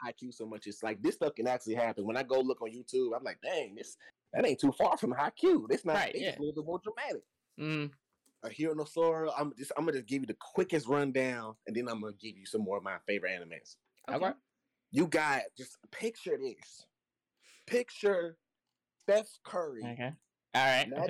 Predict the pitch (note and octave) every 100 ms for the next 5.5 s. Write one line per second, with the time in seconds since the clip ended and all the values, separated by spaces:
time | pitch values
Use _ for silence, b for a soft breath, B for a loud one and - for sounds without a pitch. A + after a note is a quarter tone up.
0 | C3 C3 C3+ C3+ F3 D3+ - B2+ A#2 C3+
1 | _ _ _ _ _ _ _ _ _ _
2 | - D3+ E3 D3+ D3 F3 F#3 E3+ - A#2+
3 | A2+ A2+ C#3 - - - _ _ _ _
4 | _ _ _ D#3 E3+ G#3 - B2+ D#3+ F#3+
5 | G3 D3+ C3 A#2+ B2